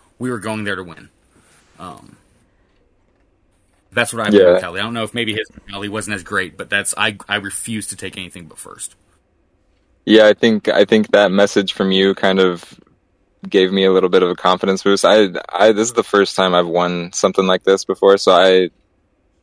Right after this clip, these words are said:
Speaker 2: I kind of, but, you know, I, I know that I do get better every time I go to an event, so I, I'm
Speaker 1: Well,
Speaker 2: always
Speaker 1: and,
Speaker 2: optimistic.
Speaker 1: and I've been helping your teams since, uh, we actually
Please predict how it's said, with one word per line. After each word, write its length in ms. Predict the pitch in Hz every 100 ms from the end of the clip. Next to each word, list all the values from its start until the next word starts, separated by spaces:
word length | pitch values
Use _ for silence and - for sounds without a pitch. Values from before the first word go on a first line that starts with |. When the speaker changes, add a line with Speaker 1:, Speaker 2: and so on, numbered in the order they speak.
| _ _ _ -
Speaker 2:
I 160 | 95 95
kind 260 | - 110
of, 280 | 95 87 85
but, 140 | 117 120
you 60 |
know, 140 | 123 98
I, 300 | 98 98 101
I 40 |
know 200 | 101 101
that 100 | 95
I 100 | 90
do 280 | 87 92 90
get 320 | 87 85 -
better 520 | 87 87 87 87 80 -
every 280 | - 87 85
time 600 | - 87 87 87 92 -
I 100 | - 87
go 220 | 90 90
to 300 | 92 90 80 85
an 80 |
event, 360 | 92 95 104 - _
so 300 | - 98 90
I, 480 | 85 90 90 85 80 - - _
I'm 80 | 95
Speaker 1:
Well, 100 | 98
Speaker 2:
always 140 | 98 92
Speaker 1:
and, 80 |
Speaker 2:
optimistic. 580 | 85 - 90 87 101 101 107
Speaker 1:
and 80 | 120
I've 220 | 123 127
been 100 | 131
helping 300 | 131 - 120
your 140 | 117 120 113
teams 460 | 104 98 - - -
since, 280 | 107 -
uh, 120 | 107 98
we 140 | 104
actually 380 | 104 - 107